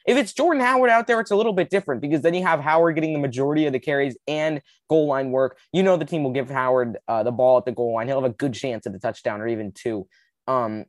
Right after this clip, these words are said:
I don't like Howard that much against this tough Saints run defense, but he, uh, a better option than I think Miles Sanders would be if Miles Sanders is a-,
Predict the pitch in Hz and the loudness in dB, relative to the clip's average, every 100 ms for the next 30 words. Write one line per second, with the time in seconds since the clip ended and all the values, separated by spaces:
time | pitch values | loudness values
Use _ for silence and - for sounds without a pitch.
0 | _ 156 165 123 135 147 151 151 143 135 | _ 0 2 0 0 0 0 2 0 0
1 | 139 135 120 - 123 131 113 127 113 117 | -2 -2 -4 -6 -4 -4 -2 -4 -4 -4
2 | 120 123 127 120 120 123 113 95 _ _ | -4 -6 -6 -6 -8 -6 -6 -8 _ _
3 | _ _ 123 120 - _ _ _ _ _ | _ _ 0 0 -2 _ _ _ _ _
4 | _ _ - 156 156 156 143 180 160 143 | _ _ -8 -2 0 2 4 4 6 4
5 | - 131 117 110 120 117 104 113 98 - | 2 -4 -4 -6 -6 -6 -6 -8 -8 -10
6 | 101 95 95 92 85 90 - _ _ - | -8 -8 -10 -12 -14 -18 -20 _ _ -10
7 | 107 - 107 101 98 101 98 92 92 - | -10 -6 -8 -8 -10 -10 -8 -10 -10 -12
8 | 107 - 107 | -12 -10 -12